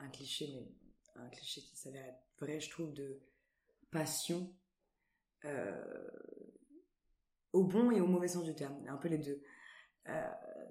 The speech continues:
truc dans la, la, la recherche de toujours plus, aller plus loin, que ce n'est jamais fini. C'est, moi, euh, je, je sais le nombre de profs, euh, qui m'ont dit, « Mais, euh, tu seras jamais prête. Enfin, tu t'auras jamais l'impression d'être prête. Tu pourras toujours faire plus, tu pourras toujours continuer, tu pourras toujours trouver autre chose. »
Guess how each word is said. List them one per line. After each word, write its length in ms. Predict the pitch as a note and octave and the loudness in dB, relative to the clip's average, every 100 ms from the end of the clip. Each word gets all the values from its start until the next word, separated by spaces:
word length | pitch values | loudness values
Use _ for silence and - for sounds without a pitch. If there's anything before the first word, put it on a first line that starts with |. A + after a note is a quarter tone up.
| - | -12
truc 300 | - E3 F#3 | -8 -6 -6
dans 260 | D3+ D3+ D3 | -6 -6 -8
la, 160 | C#3+ | -8
la, 160 | C3 B2+ | -4 -2
la 180 | A#2+ C3 | 0 -2
recherche 360 | C#3+ - F3 C#3 | -2 -2 -2 -6
de 60 | |
toujours 280 | - D#3+ D#3 | -8 -8 -8
plus, 300 | - E3 - | -6 -6 -4
aller 140 | D#3 | -2
plus 180 | C#3+ - | -2 -4
loin, 220 | D3+ D#3 D#3+ C3 | -4 -4 -8 -12
que 60 | - | -10
ce 140 | D3 | -6
n'est 80 | C#3 | -6
jamais 300 | C#3 C#3 C#3 | -8 -10 -12
fini. 260 | - D3+ | -8 -6
C'est, 300 | F#3+ C#3 C3 - - - D3+ | -4 -4 -6 -10 -18 -12 -2
moi, 180 | E3 | 0
euh, 280 | E3+ C#3+ C3 | 0 -2 -6
je, 180 | C3+ B2+ - | -10 -12 -10
je 60 | |
sais 100 | - | -8
le 100 | D3 | -8
nombre 180 | C3+ D3+ | -6 -6
de 80 | D3 | -8
profs, 400 | C#3+ F3 F#3 - | -6 -6 -4 -6
euh, 100 | D3 - - - - - - - | -10 -12 -14 -16 -18 -20 -20 -12
qui 100 | C#3+ | -8
m'ont 120 | C#3 | -6
dit, « 180 | D3 F#3 | 0 2
Mais, 260 | D#3+ C#3+ | 2 -2
euh, 280 | - - - - - | -8 -14 -16 -18 -16
tu 100 | - | -8
seras 220 | - D#3+ | -4 -2
jamais 220 | D#3 F#3 | 0 0
prête. 320 | G3 F3 E3 - | 0 -2 -6 -8
Enfin, 160 | - C#3+ | -6 -6
tu 200 | - D3+ | -6 -8
t'auras 200 | E3 D#3 | 0 2
jamais 200 | D#3 E3 | 2 2
l'impression 320 | D#3+ D#3+ D#3 | 0 -2 -2
d'être 180 | E3+ - | -4 -4
prête. 180 | - F#3+ | -4 -4
Tu 100 | - | -6
pourras 160 | - D3 | -8 -6
toujours 260 | D3+ E3 E3 | -4 -4 -4
faire 160 | D#3+ | -6
plus, 160 | - G#3+ | -6 -10
tu 100 | - | -8
pourras 160 | - D3+ | -6 -6
toujours 240 | D3+ D3 | -6 -10
continuer, 340 | D3 - E3 | -10 -4 -4
tu 100 | F#3 - | -4 -6
pourras 160 | C#3 | -8
toujours 220 | C3+ D3+ | -8 -8
trouver 180 | D3 D3+ | -4 -4
autre 140 | D3 D3 | -4 -4
chose. » 280 | - G#3+ | -6 -6